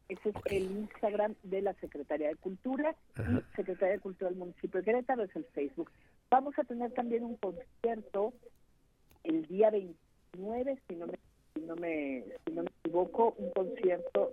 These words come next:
Speaker 1: también de un pianista coreano en el teatro, pues sabrás que tenemos un, un piano de mu-, mucha estatura, y se llama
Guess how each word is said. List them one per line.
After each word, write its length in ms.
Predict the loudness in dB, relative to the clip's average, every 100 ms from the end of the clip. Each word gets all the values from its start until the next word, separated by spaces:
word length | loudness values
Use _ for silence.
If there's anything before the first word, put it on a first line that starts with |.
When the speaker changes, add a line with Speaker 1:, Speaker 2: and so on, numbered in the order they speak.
| 0
Speaker 1:
también 340 | -2 0 0
de 60 | 0
un 100 | -2
pianista 800 | -2 0 -2 -8 2 4 4 -2 _
coreano 560 | -2 0 0 0 -2 -6
en 140 | -6 -8
el 80 | -2
teatro, 360 | 2 2 0
pues 140 | -8 -14 _ -4
sabrás 260 | -2 -2 -4
que 100 | -10
tenemos 360 | -8 -6 -6 -8 _ _ _ _ -6
un, 440 | -4 -2 -4 -4 _
un 460 | -4 0 0 -2 -4 _
piano 400 | 8 8 8 4
de 80 | 0
mu-, 520 | -2 -6 -6 -6 -6 -8 -8 -6 0
mucha 340 | 2 2 2 -4
estatura, 640 | 0 0 2 4 6 4 -2 _ _ -12
y 60 | -2
se 160 | 0
llama 320 | 2 2 0